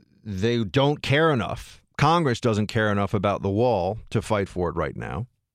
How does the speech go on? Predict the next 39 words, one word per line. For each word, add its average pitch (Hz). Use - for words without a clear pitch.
And 131
that 147
was 143
true. -
But 120
I 127
suppose 180
that 131
from 131
the 113
conservative 180
perspective 135
on 55
this -
issue, -
which -
I, 95
I 104
try 85
to, 80
I 107
try 107
to 90
take 90
as 82
a, 80
as 85
a 82
conservative, 90
you 160
don't 214
hear 233
people 143
referring 156
to 123
them 98
as 92
much 90
as -